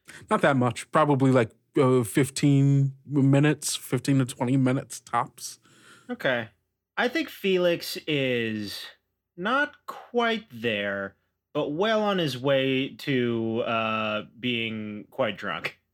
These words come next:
Speaker 2: I think now that the sort of celebration is kind of dying down and everyone is, is getting back to,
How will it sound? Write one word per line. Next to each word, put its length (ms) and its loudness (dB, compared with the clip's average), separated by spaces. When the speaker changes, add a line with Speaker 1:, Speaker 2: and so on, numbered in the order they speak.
Speaker 2:
I 100 -2
think 260 -2
now 320 0
that 400 -2
the 180 -2
sort 260 -4
of 120 -6
celebration 840 -4
is 140 -8
kind 260 -6
of 260 -8
dying 400 -4
down 280 -2
and 140 -6
everyone 420 -6
is, 200 -10
is 240 -14
getting 300 -10
back 300 -8
to, 500 -10